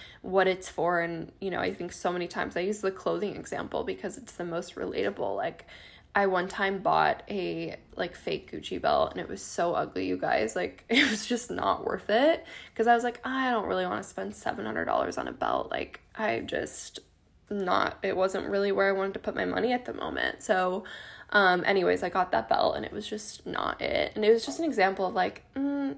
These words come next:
you should just wait until you do wanna spend the money on that belt. So that's just an example. But, okay, so getting into today's topic,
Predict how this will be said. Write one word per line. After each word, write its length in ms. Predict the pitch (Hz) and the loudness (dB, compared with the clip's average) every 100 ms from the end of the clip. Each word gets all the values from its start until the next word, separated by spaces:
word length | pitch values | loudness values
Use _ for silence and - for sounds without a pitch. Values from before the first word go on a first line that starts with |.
| - | -6
you 120 | 233 | -6
should 140 | 254 277 | -2 -4
just 220 | 285 - | -4 -2
wait 460 | - 277 - - - | -2 0 -2 -6 -6
until 380 | 208 208 220 214 | -6 -4 0 0
you 220 | 214 196 | 0 -4
do 320 | - 165 233 | -4 -2 0
wanna 240 | 185 - | 0 -2
spend 280 | 220 - - | -4 -6 -6
the 60 | - | -6
money 440 | 78 - 92 - - | -6 -6 -8 -10 -4
on 420 | 101 90 90 - | 0 0 0 -2
that 220 | - - - | -2 -2 0
belt. 380 | - - - - | 0 0 -6 -2
So 140 | - | 4
that's 120 | 214 | 4
just 160 | 247 247 | 4 -2
an 60 | 226 | -2
example. 580 | 208 - - - - - | -4 -4 -2 0 2 8
But, 300 | 185 - - - - - - - | 8 8 -2 -14 -12 -14 -16 2
okay, 220 | 226 226 208 | 6 6 4
so 120 | 220 | 6
getting 200 | 240 294 | 6 8
into 220 | 311 294 | 4 2
today's 360 | 269 226 202 - | 2 4 4 4
topic, 480 | 185 180 185 180 | 4 4 0 -2